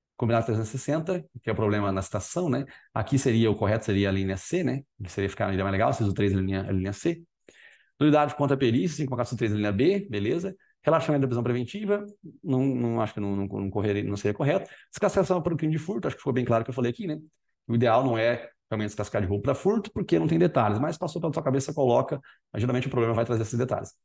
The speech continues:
Suspensão do processo, conforme artigo oitenta e nove,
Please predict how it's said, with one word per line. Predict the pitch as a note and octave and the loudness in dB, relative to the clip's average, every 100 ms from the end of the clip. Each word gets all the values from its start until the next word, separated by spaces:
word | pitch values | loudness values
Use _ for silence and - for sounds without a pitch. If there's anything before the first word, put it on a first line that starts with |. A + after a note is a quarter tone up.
| _ _ | _ _
Suspensão | - E3+ D3 G3 | -8 0 2 2
do | G3 | 2
processo, | D3+ E3 F#3 - | 2 2 0 0
conforme | C#3+ B2+ - B2 A#2 | -2 -2 2 2 2
artigo | A2 A2+ | 0 -2
oitenta | A2 A2+ D3 | -2 -4 -2
e | |
nove, | B2 B2+ C#3 F3 | 2 4 2 0